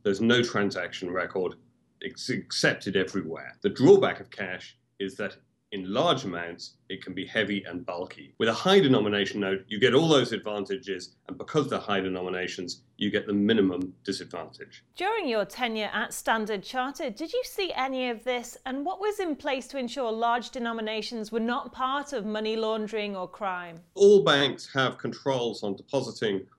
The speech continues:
Speaker 1: of large amounts of high denomination notes or the conversion of lower denomination notes on a regular or frequent basis into high denomination notes. Those are the kind of things that trigger suspicious activity reports. But the point here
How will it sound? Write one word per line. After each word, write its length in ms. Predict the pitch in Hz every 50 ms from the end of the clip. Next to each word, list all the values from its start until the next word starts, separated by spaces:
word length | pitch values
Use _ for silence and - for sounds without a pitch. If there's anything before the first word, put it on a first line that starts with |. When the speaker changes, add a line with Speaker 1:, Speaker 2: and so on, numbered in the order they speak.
| _ -
Speaker 1:
of 240 | - 107 104 101 - 101
large 500 | 101 104 117 120 123 120 113 98 - 104
amounts 560 | 98 101 101 101 98 95 90 - - - -
of 380 | - 98 98 95 92 90 90 - _ -
high 200 | - - 120 117
denomination 680 | 107 107 110 104 101 98 98 98 98 98 98 - 104
notes 360 | 101 101 101 101 101 98 - -
or 140 | - 98
the 60 | - -
conversion 800 | - - 95 90 95 110 117 120 113 - - 113 104 104 95 - - _ _ _ _ -
of 320 | 101 101 98 95 92 - - _ _ _ _ _ _ -
lower 280 | - 117 120 127 131 120
denomination 840 | 101 104 101 98 98 98 98 98 98 95 98 95 95 - - 101 101
notes 340 | 98 95 95 92 92 - 90
on 100 | 90 92
a 60 | 90
regular 400 | 92 101 107 104 104 101 104 101
or 140 | 98 92 87
frequent 420 | - - 120 - - 101 82 -
basis 380 | 101 98 98 - - 98 - - -
into 200 | 131 127 127 127
high 220 | - 87 98 98
denomination 640 | 95 - 95 90 90 90 90 90 87 82 - 98 92
notes. 320 | 92 90 87 87 - - - _ _ -
Those 260 | 131 135 131 120 117
are 60 | 110
the 80 | 101 -
kind 200 | - 110 104 104
of 120 | 95 -
things 260 | - 110 101 95 -
that 220 | - 104 101 - -
trigger 300 | - 123 110 95 95 85
suspicious 580 | - - 98 - - - 101 - 101 - -
activity 480 | 104 104 - - 104 95 90 - - 92
reports. 580 | 87 85 - - 90 80 78 - - - - _ _ _ - - - - _ -
But 100 | 156 139
the 40 | 135
point 320 | 135 - 254 247 165 131
here 400 | 131 165 185 185 151 104 - -